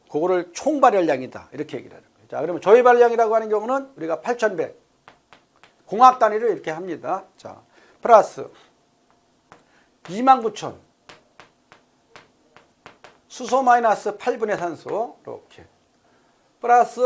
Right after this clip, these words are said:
이천오백 유황 마이너스 잡열을 빼는 거예요. 육백 W 플러스 팔 분의 구 산소 요렇게 정리를 하게 되면 얘는 연료 일 킬로그램이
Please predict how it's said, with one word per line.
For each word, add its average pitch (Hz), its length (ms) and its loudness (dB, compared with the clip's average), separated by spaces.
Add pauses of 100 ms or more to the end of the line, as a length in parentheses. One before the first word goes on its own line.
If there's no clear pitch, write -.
(200)
이천오백 196 680 -6 (760)
유황 208 540 -2 (160)
마이너스 208 760 2 (120)
잡열을 180 560 0
빼는 240 320 0
거예요. 151 340 -2
육백 170 640 0 (1900)
W 240 320 0
플러스 220 420 2 (520)
팔 269 200 -4
분의 226 200 -4
구 175 100 -6
산소 - 380 -14 (1400)
요렇게 208 500 2
정리를 170 320 -2
하게 156 180 0
되면 180 400 -6 (120)
얘는 160 560 -4 (340)
연료 226 440 4
일 208 220 -6
킬로그램이 202 920 0